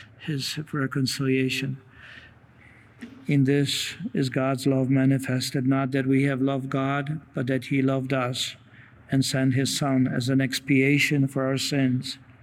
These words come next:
And not only expiation for our sins, but also for those of the whole world. You know, the, the, the phrasing that we kind of read today is almost like the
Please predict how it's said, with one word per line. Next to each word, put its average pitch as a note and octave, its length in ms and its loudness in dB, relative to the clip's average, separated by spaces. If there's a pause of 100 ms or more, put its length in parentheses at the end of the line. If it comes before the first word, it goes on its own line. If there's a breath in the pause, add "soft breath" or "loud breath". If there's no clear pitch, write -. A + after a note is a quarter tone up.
(800 loud breath)
And C3+ 100 4
not C3 160 4
only C3 540 4
expiation C#3 520 0
for C3 180 -2
our C3 80 0
sins, C#3 300 0
but C3 200 -2
also C3+ 380 -2
for C3 180 -4
those B2+ 420 -2 (480 loud breath)
of C#3+ 100 -6
the C#3 100 -2
whole B2+ 220 -4
world. B2+ 400 -2 (720 loud breath)
You C#3 80 0
know, C3 100 2
the, C3 260 0
the, C3+ 180 -4
the C3+ 260 -6
phrasing C3 720 2 (140)
that C#3 120 -2
we C3 260 2
kind C3 240 -2
of B2+ 120 0
read C3+ 220 0
today C3+ 420 -2
is B2+ 180 -4
almost C3 400 -2
like C3 180 -6
the C3 220 -2